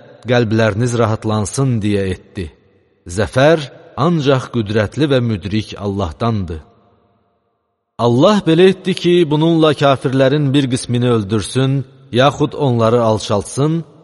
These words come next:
və beləcə məyus halda geri dönsünlər. Bu işin sənə aidiyyatı yoxdur. Müsəlman olsalar, onların tövbəsini qəbul etsin və ya inkar etsələr, onlara əzab versin.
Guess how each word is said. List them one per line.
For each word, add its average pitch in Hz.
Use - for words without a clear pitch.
və 120
beləcə 135
məyus 151
halda 143
geri 127
dönsünlər. 92
Bu 123
işin 160
sənə 151
aidiyyatı 135
yoxdur. 127
Müsəlman 127
olsalar, 143
onların 127
tövbəsini 117
qəbul 117
etsin 127
və 117
ya 143
inkar 131
etsələr, 143
onlara 117
əzab 98
versin. 85